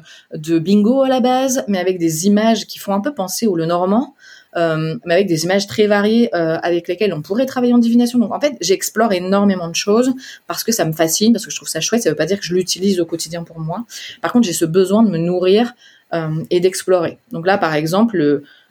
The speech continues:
euh, je viens de m'offrir, là, pour Noël, je l'ai pas encore reçu, mais je me suis acheté un, un tarot, euh, artisanal, euh, italien de Il Meneghello, je sais pas si tu connais, euh, qui est un artisan italien qui restaure, en fait, des,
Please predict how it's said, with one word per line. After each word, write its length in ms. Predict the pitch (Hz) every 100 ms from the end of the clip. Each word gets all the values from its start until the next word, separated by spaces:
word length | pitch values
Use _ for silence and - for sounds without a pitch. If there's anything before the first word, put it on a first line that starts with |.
| -
euh, 360 | 151 147 143 147
je 160 | 151 156
viens 180 | 180 202
de 60 |
m'offrir, 400 | 170 160 - 214
là, 100 | 185
pour 180 | 170 165
Noël, 220 | 160 185
je 80 | 190
l'ai 60 | 143
pas 80 |
encore 240 | 180 190 160
reçu, 360 | 151 - 208
mais 140 | 240 160
je 120 | 160
me 40 | 160
suis 200 | - 185
acheté 280 | 151 -
un, 200 | 202 160 -
un 140 | 151
tarot, 460 | 156 165 190 208 180
euh, 160 | 151
artisanal, 880 | - 160 - - 170 170 175 190 196
euh, 260 | 156 147 -
italien 460 | 185 170 160 190 226
de 240 | 170 156 156
Il 180 | 185
Meneghello, 640 | 175 165 180 220 240 240 247
je 60 |
sais 40 | -
pas 80 |
si 80 | 160
tu 120 | -
connais, 440 | - 175 202 240 254 - - _ _
euh, 200 | 165 160
qui 100 | 156
est 80 | 170
un 80 | 175
artisan 420 | 190 - 175 190
italien 520 | 175 165 160 175 226
qui 160 | 233 160
restaure, 480 | 147 190 196 214 185
en 100 | 151
fait, 160 | 185
des, 280 | 175 151 151